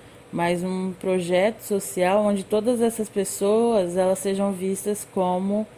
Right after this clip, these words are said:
pessoas integrais, pessoas inteiras, né, e não proto-cidadãos, não proto-humanos, não pessoas que têm que se adequar a uma regra pra que assim ela mereça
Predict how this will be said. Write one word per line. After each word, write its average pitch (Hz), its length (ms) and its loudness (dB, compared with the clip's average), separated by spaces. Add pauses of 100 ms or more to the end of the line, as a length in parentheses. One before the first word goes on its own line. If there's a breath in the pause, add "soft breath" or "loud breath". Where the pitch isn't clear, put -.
(380 loud breath)
pessoas 196 580 2
integrais, 190 800 2
pessoas 175 580 -2
inteiras, 160 760 0
né, 160 240 -2
e 170 40 -4
não 170 340 -2
proto-cidadãos, 175 2250 -2
não 180 500 -2
proto-humanos, 180 1080 0
não 185 160 -4
pessoas 196 560 0
que 208 120 -6
têm 185 360 -4
que 196 200 -4
se - 160 -4
adequar 185 520 0
a - 20 2
uma 240 220 2
regra 180 520 2 (460 loud breath)
pra 180 160 2
que 262 140 -2
assim 202 580 -2 (240)
ela 180 280 2
mereça 185 720 0